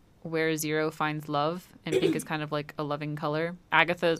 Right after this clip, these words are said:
is also particularly associated with pink. She's got that birthmark, that cherry birthmark on her cheek. She wears a pink nightgown.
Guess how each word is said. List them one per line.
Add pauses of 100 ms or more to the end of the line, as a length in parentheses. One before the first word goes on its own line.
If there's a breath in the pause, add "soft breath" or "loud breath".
is
also
particularly
associated
with
pink.
She's
got
that
birthmark,
that
cherry (320)
birthmark (100)
on
her
cheek. (440 loud breath)
She
wears
a
pink
nightgown.